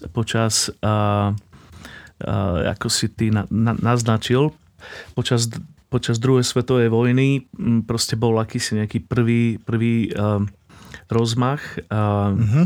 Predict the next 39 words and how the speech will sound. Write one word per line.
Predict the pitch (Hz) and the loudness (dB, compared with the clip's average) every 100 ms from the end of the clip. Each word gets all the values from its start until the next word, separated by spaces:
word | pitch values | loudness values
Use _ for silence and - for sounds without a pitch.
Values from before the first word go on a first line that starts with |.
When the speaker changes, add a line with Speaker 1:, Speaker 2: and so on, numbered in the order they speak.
| - | 2
Speaker 1:
rádovo | 104 107 113 113 | 0 0 2 2
v | 104 | 0
tisícoch, | - 117 - 98 - 101 | -2 -2 0 0 0 2
Speaker 2:
Mhm. | 92 104 135 - - - - | 2 2 0 -4 -6 -6 -6
Speaker 1:
a, | - 98 98 95 | -2 0 0 -2
ale | - 110 107 | 0 0 0
cez | - 120 117 - - - - | 0 0 0 -2 -4 -10 -12
obdobie | - 110 120 123 110 | -4 0 2 2 2
komunizmu | - 123 117 110 107 110 127 165 165 | 2 4 4 4 2 2 2 2 0
na-, | 113 | -2
nastal | 104 107 104 - | -2 -4 -4 -4
znova | 98 110 104 | -2 0 2
veľký | 101 110 110 107 | 0 -2 -2 -2
úpadok. | 113 113 120 135 110 | -2 0 0 2 4
Speaker 2:
Mhm, | 98 101 104 - | 4 2 0 0
mhm. | 123 120 | 2 6
Speaker 1:
Takže | 147 107 107 | 6 4 2
vlastne | 107 107 - 113 | 2 2 2 -2
pri, | 107 113 113 107 - | 0 2 2 2 -2
pri, | - 113 110 107 107 | -4 0 2 2 0
a, | - 104 101 101 | 2 2 2 0
pri | - 110 | 0 0
páde | 110 113 123 | 2 2 4
Berlínskeho | 110 110 131 120 - 123 110 | 4 4 4 4 0 0 2
múru | 113 117 123 117 | 4 4 4 2
vlastne | 110 110 113 | 0 0 0
A | 98 101 | 2 0
C | - | 0
čko | 110 - | -4 -2
malo | 107 107 101 | 0 2 2
reálne | 107 120 107 101 | 2 2 2 0
päť | 92 110 110 | 0 0 0
zborov | 104 98 92 90 | 0 0 -2 -4
na | 101 90 | -4 0
celom | 113 90 107 | 0 2 2
Speaker 2:
Mhm, | |
Speaker 1:
Slovensku. | 123 - 85 120 113 | 0 -2 0 2 4
Speaker 2:
mhm, | 117 120 | 2 0
mhm. | - - 104 101 | -4 -4 -2 0